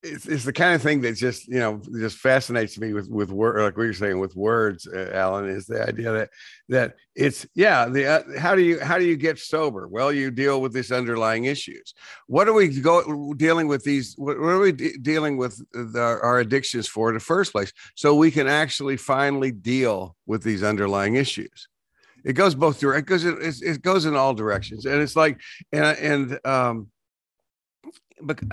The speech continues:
you know, 'cause I always say that the getting sober, and we're gonna talk about support systems today. So this is a good, this may be a good segue in. Is it's getting sober is, is like r-,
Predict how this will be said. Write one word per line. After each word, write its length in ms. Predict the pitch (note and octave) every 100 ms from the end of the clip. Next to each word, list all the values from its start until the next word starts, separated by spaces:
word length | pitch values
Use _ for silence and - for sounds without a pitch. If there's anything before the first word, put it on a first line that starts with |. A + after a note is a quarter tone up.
| D3+
you 80 |
know, 60 | C#3
'cause 100 | C#3
I 140 | E3
always 200 | F#3+ D#3
say 140 | - C3+
that 180 | A#2+ A2
the 120 | A2+
getting 260 | B2 D3
sober, 560 | C3+ - B2 A2 F#2+ G2+ _ _
and 80 | A2
we're 80 | B2
gonna 80 | C3
talk 120 | C3
about 160 | A#2 G#2
support 400 | G#2 - A2 F#2+
systems 380 | G2 - F2 F#2
today. 300 | F#2+ F#2+ F2+
So 240 | - A2
this 200 | G#2+ A#2
is 40 |
a 80 | G#2+
good, 300 | G2+ A2 F#2 - G2
this 280 | G#2+ G2+
may 120 | A2+ G#2+
be 100 | G2+
a 60 |
good 220 | G2 G2
segue 360 | - A2 F#2+ G2
in. 180 | G2+ G2 - - - - -
Is 240 | D3 C#3 -
it's 260 | D3 C#3+ - - _ _ - _ - D3
getting 260 | F3 G#3+
sober 340 | D#3 F3 D3+ C3+
is, 260 | B2+ A#2+ G#2
is 200 | B2 A#2
like 140 | A#2+ G#2+
r-, 180 | B2